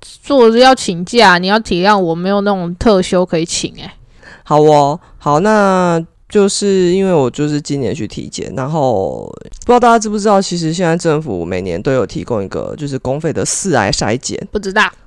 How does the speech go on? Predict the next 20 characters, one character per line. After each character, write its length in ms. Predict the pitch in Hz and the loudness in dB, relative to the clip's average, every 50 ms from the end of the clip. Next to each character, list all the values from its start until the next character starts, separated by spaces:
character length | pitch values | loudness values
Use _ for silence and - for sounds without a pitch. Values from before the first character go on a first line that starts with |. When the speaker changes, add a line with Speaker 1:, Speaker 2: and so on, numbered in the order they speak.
| - _ | -18 _
Speaker 2:
好， 120 | - - | -8 -6
就 140 | 143 - 180 | -2 2 2
要 100 | 170 165 | 2 2
包 220 | - - 156 160 | 4 2 2 2
含 200 | 170 170 147 123 | 2 0 -2 -2
有 280 | 143 139 131 92 78 - | 0 0 0 0 0 0
大 180 | - - 170 170 | 0 0 0 0
肠 220 | - 160 156 143 | 0 -2 -2 -2
癌、 140 | 135 127 127 | 0 -2 -2
口 180 | - - 123 | -2 -4 -6
腔 220 | - - 160 139 139 | -4 -4 -4 -4 -2
癌、 160 | 127 113 - | -2 -4 -4
子 120 | - - | -4 -8
宫 160 | - - 113 123 | -8 -6 -6 -6
颈 160 | - - 64 50 | -6 -8 -10 -10
癌 100 | - 151 | -10 -8
跟 100 | 156 113 131 | -8 -8 -10
乳 140 | 120 - - | -10 -10 -12
癌。 260 | - - - 240 247 _ _ _ - - | -12 -12 -14 -14 -16 _ _ _ -14 -4
Speaker 1:
哦。 400 | - 208 226 269 285 285 269 226 | 2 4 6 8 8 6 4 2